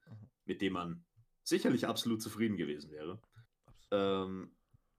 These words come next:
Speaker 2: da, da, da, da kann man auf jeden Fall drauf aufbauen, sagen
Speaker 1: Und
Speaker 2: wir es mal so.
Speaker 1: und ich meine, der hat auch, äh, äh, nicht schlecht gespielt im Ausland. Der war,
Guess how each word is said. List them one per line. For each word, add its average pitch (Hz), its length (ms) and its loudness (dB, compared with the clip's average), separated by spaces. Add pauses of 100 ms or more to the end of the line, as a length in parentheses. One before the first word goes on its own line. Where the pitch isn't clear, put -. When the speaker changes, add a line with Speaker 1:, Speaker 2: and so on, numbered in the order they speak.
Speaker 2:
da, 95 200 0
da, 90 300 -6
da, 87 200 -6
da 87 120 -6
kann 95 200 -8
man 95 80 -2
auf 87 100 -4
jeden 95 160 -2
Fall 87 140 -4
drauf 82 200 -8
aufbauen, - 480 -10 (120)
sagen 85 180 -8
Speaker 1:
Und 82 40 -12
Speaker 2:
wir 82 60 -12
es - 100 -20
mal 85 100 -12
so. 85 140 -10
Speaker 1:
und 131 120 -10
ich 123 140 -12
meine, 135 300 -4
der 127 140 -4
hat 131 180 -6
auch, 123 320 -6
äh, 117 380 -4 (720)
äh, 113 160 -6
nicht 120 260 -6
schlecht 123 240 -6
gespielt 165 340 -4
im 180 100 0
Ausland. 120 480 -6
Der 123 160 -2
war, 107 200 -10